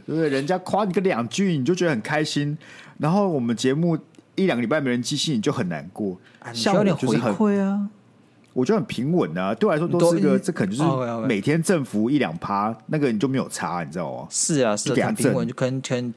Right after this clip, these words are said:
Speaker 2: 今年就没人祝你生日快乐，你也没人该。
Speaker 1: 我也没人该啊，我们这就是个大盘整时代啊。
Speaker 2: 对，对，对，对。
Speaker 1: 对啊。
Speaker 2: Sky 以前那个干，没人寄给他生日快乐就开始该，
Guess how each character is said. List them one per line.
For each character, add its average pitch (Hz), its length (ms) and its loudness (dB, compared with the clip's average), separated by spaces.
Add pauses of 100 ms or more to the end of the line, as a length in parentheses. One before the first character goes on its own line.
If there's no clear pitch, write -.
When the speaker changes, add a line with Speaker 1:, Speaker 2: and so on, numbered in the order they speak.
(100)
Speaker 2:
今 165 140 0
年 143 80 0
就 131 80 -2
没 131 80 0
人 127 100 -2
祝 131 120 -2
你 117 80 -2
生 117 120 -4
日 120 60 -4
快 117 240 -6
乐， 110 100 -2
你 113 120 -2
也 113 80 -2
没 104 80 0
人 101 180 -2
该。 98 260 -4 (760)
Speaker 1:
我 160 140 0
也 151 40 2
没 147 80 0
人 156 140 2
该 131 240 2
啊， 127 200 2
我 127 140 -2
们 131 80 0
这 180 120 2
就 196 80 2
是 196 160 0
个 190 100 2
大 175 220 0
盘 139 200 -2
整 147 160 2
时 113 220 -4
代 139 100 0 (180)
啊。 107 240 -2 (420)
Speaker 2:
对， 101 100 -6
对， 92 80 -4
对， 90 120 -8
对。 - 80 -12
Speaker 1:
对 139 140 2
啊。 156 200 0 (640)
Speaker 2:
Sky 220 200 0
以 151 120 -2
前 131 180 -4
那 151 80 -2
个 151 180 2
干， 139 300 -2
没 131 140 -2
人 135 180 0
寄 - 140 -2
给 135 80 2
他 113 120 0
生 127 160 -2
日 135 80 -2
快 131 220 -2
乐 120 60 -4
就 113 60 -8
开 - 120 -12
始 104 140 -14
该， 101 280 -8